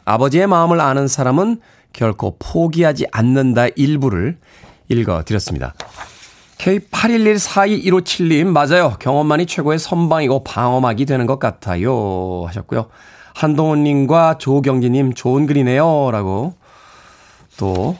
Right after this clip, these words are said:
어, 글 보내주셨습니다. 최주연님, "실패의 경험도 삶의 크나큰 자양분이 된다는 걸 느꼈죠.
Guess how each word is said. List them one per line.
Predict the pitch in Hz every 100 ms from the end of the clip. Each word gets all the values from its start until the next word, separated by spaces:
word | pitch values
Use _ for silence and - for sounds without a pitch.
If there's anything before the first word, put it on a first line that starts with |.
| -
어, | 87 90 -
글 | 107 101
보내주셨습니다. | 101 98 87 98 - 78 73 - - - - - _
최주연님, | - 196 202 202 214 139
"실패의 | - 226 254 233
경험도 | 208 185 190
삶의 | 208 202 196 175
크나큰 | - 180 175
자양분이 | 131 131 135 156 165
된다는 | 151 147 143
걸 | 151 147
느꼈죠. | 123 - 139 - 151 139